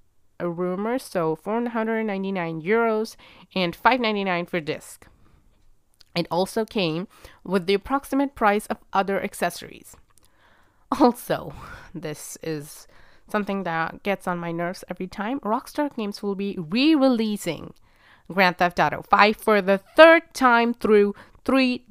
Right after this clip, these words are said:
different console generations. This time, there will be a standalone G T A Online for P S five players, something which we might actually enjoy.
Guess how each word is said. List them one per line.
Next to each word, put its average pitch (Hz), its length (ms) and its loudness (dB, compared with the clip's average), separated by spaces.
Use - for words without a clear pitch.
different 269 540 2
console 226 540 0
generations. 180 1400 -6
This - 220 -4
time, 185 340 2
there 185 180 0
will 180 160 -2
be 185 200 -6
a 180 140 -2
standalone 240 640 0
G 185 140 -6
T 185 240 -2
A - 60 -4
Online 165 400 -2
for 202 140 -6
P 180 160 -4
S 170 120 -2
five 165 360 -2
players, 196 340 -2
something 226 520 -4
which 208 340 -8
we 180 240 -6
might 175 360 -2
actually 196 500 -2
enjoy. 165 480 -2